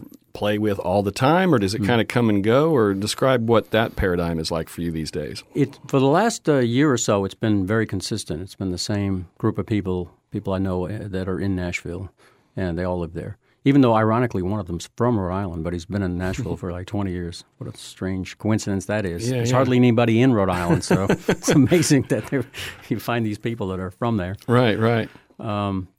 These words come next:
Speaker 2: but it's been the same group of people, and the la-, the, but I haven't played with them since, uh, November when I did Carnegie Hall. I've been doing acoustic stuff.
Speaker 1: What, uh, what is the configuration?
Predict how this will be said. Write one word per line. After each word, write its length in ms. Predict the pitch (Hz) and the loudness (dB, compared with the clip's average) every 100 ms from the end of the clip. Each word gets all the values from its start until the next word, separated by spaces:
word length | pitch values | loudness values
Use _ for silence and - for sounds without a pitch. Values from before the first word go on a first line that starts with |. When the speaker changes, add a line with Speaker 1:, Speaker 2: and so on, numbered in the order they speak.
| _ _ _ _ _ | _ _ _ _ _
Speaker 2:
but 160 | 120 123 | 0 2
it's 120 | 123 | 2
been 140 | - 151 | 4 4
the 80 | 120 | 4
same 320 | 117 113 98 | 4 2 2
group 180 | 113 98 | -2 -2
of 80 | |
people, 300 | 95 98 101 | -2 -2 -2
and 80 | 95 | 0
the 40 | 113 | 2
la-, 140 | 131 - | 0 0
the, 280 | 120 110 - | 0 0 -2
but 100 | 110 | -2
I 40 | |
haven't 200 | 123 156 | 0 2
played 160 | 131 127 | 2 2
with 80 | 117 | 2
them 140 | 101 | 0
since, 420 | - 104 98 - | 0 -2 -2 -4
uh, 320 | 101 90 87 87 | -4 -4 -4 -4
November 460 | 92 90 98 90 | -4 -2 -4 -4
when 100 | 92 | -6
I 60 | 87 | -6
did 180 | 87 - | -8 -6
Carnegie 320 | 87 85 87 | -6 -6 -8
Hall. 260 | 92 98 - - _ - | -10 -12 -16 -20 _ -14
I've 100 | 87 | -10
been 100 | 92 | -8
doing 260 | 87 90 - - | -8 -8 -14 -10
acoustic 320 | 107 - - | -10 -8 -14
stuff. 240 | - 62 113 | -14 -12 -6
Speaker 1:
What, 280 | 113 135 139 | 0 2 2
uh, 200 | 113 110 | 2 2
what 140 | 123 | 2
is 120 | 113 | 2
the 100 | 113 | -2
configuration? 880 | 104 101 117 104 95 101 - 85 | -2 -2 -2 0 2 2 -2 -8